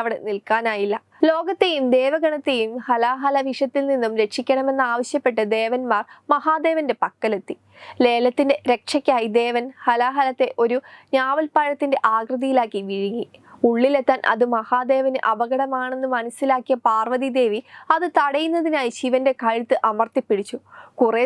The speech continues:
സമയം കഴിഞ്ഞപ്പോൾ ആ വിഷം അവിടെ കണ്ടത്തിൽ തന്നെ ഉറയ്ക്കുകയും ചെയ്തു. ഇങ്ങനെയാണ്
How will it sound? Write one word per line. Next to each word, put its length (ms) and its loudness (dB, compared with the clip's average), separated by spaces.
സമയം 400 2
കഴിഞ്ഞപ്പോൾ 480 0
ആ 20 0
വിഷം 240 -4
അവിടെ 220 0
കണ്ടത്തിൽ 400 0
തന്നെ 200 0
ഉറയ്ക്കുകയും 600 0
ചെയ്തു. 240 2
ഇങ്ങനെയാണ് 420 2